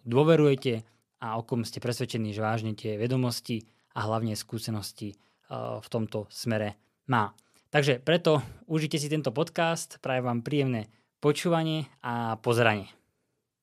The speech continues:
Ahojte, priatelia, vás pozdravujem u nového podcastu J S Talks a dnes som tu spoločne s Radom Kasikom, investičným raditeľom a spoluzakladateľom spoločnosti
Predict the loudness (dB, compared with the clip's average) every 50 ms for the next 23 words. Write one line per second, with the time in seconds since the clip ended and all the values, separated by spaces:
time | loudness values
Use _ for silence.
0 | _ _ _ -2 0 2 2 2 0 -2 -2 -2 -2 0 0 0 0 0 -2 -2
1 | -2 0 0 2 2 2 2 2 2 0 0 0 0 0 0 0 -2 -4 -6 -4
2 | -2 -4 -4 -4 -6 -6 -6 -6 -6 -2 0 2 2 2 2 0 -4 -4 -4 -4
3 | -2 -2 -2 -2 -4 -6 -8 -10 -8 -4 -4 -2 -2 -2 -2 0 -2 -2 -2 -2
4 | -4 -2 -2 -4 -6 -8 -10 -10 -8 -6 -6 -6 -6 -8 -8 -6 -4 -4 -6 -6
5 | -4 0 2 4 4 4 4 2 0 -2 -2 -4 -6 -8 -4 -2 -2 -2 -2 -4
6 | -4 -4 -2 -4 -4 -6 -8 -10 -6 -6 -4 -6 -6 -6 -6 -6 -6 -6 -8 -10
7 | -14 -16 _ _ -2 0 2 2 2 2 0 0 -4 -4 -4 -6 -6 -6 -6 -8
8 | -12 -14 -14 -12 -10 -10 -10 -10 -10